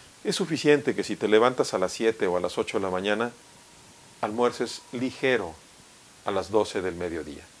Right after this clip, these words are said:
Es decir, que no te des una repuesta, ¿verdad? Un tremendo desayunadón tremendísimo para que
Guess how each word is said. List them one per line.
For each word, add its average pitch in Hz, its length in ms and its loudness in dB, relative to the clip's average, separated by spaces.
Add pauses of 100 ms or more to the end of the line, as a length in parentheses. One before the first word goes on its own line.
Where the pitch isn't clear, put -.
(680)
Es 113 100 -10
decir, 110 300 -6 (360)
que 107 100 -4
no 120 220 2
te 123 180 -2
des 113 380 -2 (440)
una 117 220 2
repuesta, 110 680 0
¿verdad? 95 180 0
Un 107 240 -2
tremendo 104 520 2
desayunadón 92 640 -4
tremendísimo 98 840 -6
para 87 220 -4
que - 200 -8